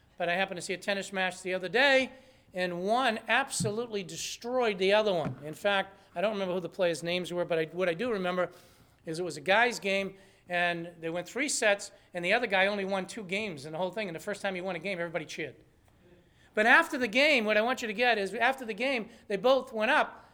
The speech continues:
and even the guys, and gave one another a hug and a kiss on the side. That was respect. Here you got Judas Iscariot, one of the apostles, coming up, and in his day and age, it was one of respect.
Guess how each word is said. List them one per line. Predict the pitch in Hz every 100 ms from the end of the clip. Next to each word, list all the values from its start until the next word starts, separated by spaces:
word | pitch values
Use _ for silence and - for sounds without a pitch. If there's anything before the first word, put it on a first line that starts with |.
| _
and | 214
even | 285 262
the |
guys, | 247 311 294 170 -
and | 208
gave | 247 247
one | 233 247
another | 247 233
a |
hug | 233 240
and |
a | 233
kiss | 277 254 - 240 -
on |
the | 208
side. | - 247 165 - _
That | 269 320
was | 247
respect. | 226 - 311 302 - - _ _ _ _ _ _ _ _ _ _ _ _ _ _
Here | - 349
you | 339
got | 294 208
Judas | 330 349 -
Iscariot, | - 302 302 349 262 - - -
one | 262 339
of | 330
the | 262
apostles, | - 311 339 294 254 - - -
coming | - 285 285
up, | 330 311
and | 247
in |
his | 254 285
day | 277 294
and | 277
age, | 320 294
it | 269
was | 262 311 320
one | 262 277
of | 269
respect. | 240 - - 302 -